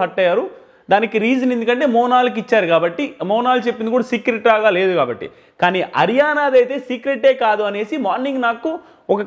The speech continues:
క్లారిటీ వచ్చింది. అది కూడా నేను డిస్క్రిప్షన్లో మీకు ఒక లింక్ చెప్ప-, పెడతాను, YouTube ఛానల్ లింక్. ఆ వీడియోని ఒకసారి చెక్ చేసుకుంటే మీకు క్లారిటీ వస్తుంది. Just అది something ఆ ఛానల్ పేరు ఏదో ఉంది, దాంట్లో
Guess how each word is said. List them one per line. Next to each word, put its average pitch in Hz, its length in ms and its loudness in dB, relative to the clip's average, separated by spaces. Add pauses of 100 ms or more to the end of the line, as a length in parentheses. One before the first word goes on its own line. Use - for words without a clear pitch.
క్లారిటీ 240 380 4 (100)
వచ్చింది. 170 320 -6 (160)
అది 226 200 -4
కూడా 269 160 4 (100)
నేను 233 140 -2 (140)
డిస్క్రిప్షన్లో 214 600 -2 (1000)
మీకు 269 240 4
ఒక 214 80 -2 (120)
లింక్ 262 320 -4
చెప్ప-, 233 180 -2
పెడతాను, 220 380 -4
YouTube 214 320 -4
ఛానల్ 208 300 -2
లింక్. 214 200 -6 (460)
ఆ - 20 4 (140)
వీడియోని 240 340 0
ఒకసారి 214 260 0 (100)
చెక్ 190 200 -2
చేసుకుంటే 208 380 -2
మీకు 185 160 -2 (100)
క్లారిటీ 170 340 2
వస్తుంది. 123 240 -8 (460)
Just 254 220 4 (240)
అది 170 160 0 (280)
something 208 340 -4
ఆ - 100 0
ఛానల్ 202 280 0
పేరు 214 180 4
ఏదో 202 180 0
ఉంది, 175 180 -2 (520)
దాంట్లో 254 360 2